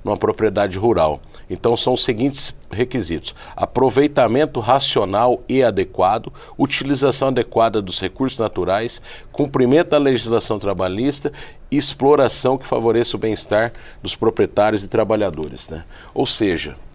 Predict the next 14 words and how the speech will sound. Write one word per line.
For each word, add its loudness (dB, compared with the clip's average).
é -6
um -2
leque 0
de -10
requisitos -8
e 0
que -2
abre 4
a -2
interpretação 0
pra -2
quem -2
for -4
julgar -2